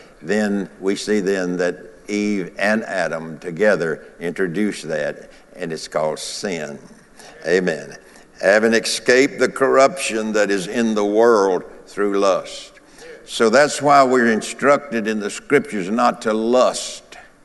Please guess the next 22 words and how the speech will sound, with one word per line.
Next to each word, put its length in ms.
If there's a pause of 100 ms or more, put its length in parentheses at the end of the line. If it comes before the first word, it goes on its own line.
(520)
after 340
things 560
that 140
are 100
wrong, 560 (920)
not 500
to 120
desire 760
things 720 (240)
that 260
God 400
has 220
not 300
given 400
to 280
us 400 (200)
in 180
the 120
exceeding 840 (200)
great 460
and 280
precious 580